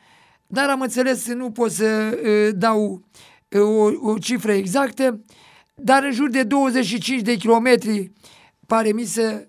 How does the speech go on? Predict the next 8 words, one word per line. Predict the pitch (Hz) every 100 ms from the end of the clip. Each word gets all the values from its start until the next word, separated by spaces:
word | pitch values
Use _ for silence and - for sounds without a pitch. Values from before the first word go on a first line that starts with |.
| _
de | 170 220
autostradă | 220 220 220 - 226 233 240 226 - _ _ _ _ _ _
ar | 196 214
fi | 214 262 262 240 - - _ _
construirea | - 220 233 247 226
acestei | 233 214 226
catedrale. | 220 214 214 185 156 143 - _ _ _
Vă | 175